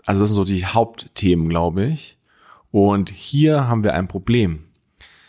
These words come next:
Und dieses Problem können wir selber lösen, denn wir machen uns Abhängigkeit von einer Willkür von anderen. Das heißt, wir wissen jetzt, dass wir ein Geschäft haben, das ist irgendwo,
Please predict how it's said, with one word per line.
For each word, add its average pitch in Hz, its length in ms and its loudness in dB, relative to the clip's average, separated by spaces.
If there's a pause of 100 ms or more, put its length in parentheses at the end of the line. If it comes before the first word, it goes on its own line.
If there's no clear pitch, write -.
(500)
Und 95 360 0
dieses 110 200 -4
Problem 98 320 0
können 104 180 -2
wir 101 80 2
selber 98 240 0
lösen, 101 480 0 (240)
denn 98 380 -2
wir 95 120 -2
machen 98 280 0
uns - 240 -4
Abhängigkeit 107 880 -2
von 98 160 -4
einer 92 280 -2
Willkür 110 420 2
von 104 140 -4
anderen. 90 520 0 (720)
Das - 240 -6
heißt, 120 440 -2
wir 92 220 0
wissen 131 200 0
jetzt, 127 100 -4
dass 107 120 -4
wir - 60 -2
ein 87 80 -2
Geschäft 101 400 -4
haben, 131 220 2
das 101 140 -2
ist 80 160 -6
irgendwo, 90 640 0